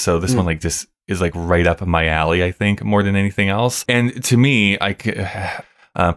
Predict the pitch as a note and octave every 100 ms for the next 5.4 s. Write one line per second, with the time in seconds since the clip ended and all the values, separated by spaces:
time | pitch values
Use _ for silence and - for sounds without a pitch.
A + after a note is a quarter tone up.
0 | - G#2+ G#2+ - D#3 F3 F3 C3+ - F#2+
1 | G2+ - A2+ - G2 G2 F#2+ F#2 - F2
2 | E2+ E2 G2+ G2 G2+ - F2+ F2 F2 E2+
3 | D#2+ F2+ F2 E2 E2+ - - D#2+ - F2
4 | D#2+ F2+ E2 E2 - D#2+ - G2+ G#2 F2+
5 | D#2+ D#2+ E2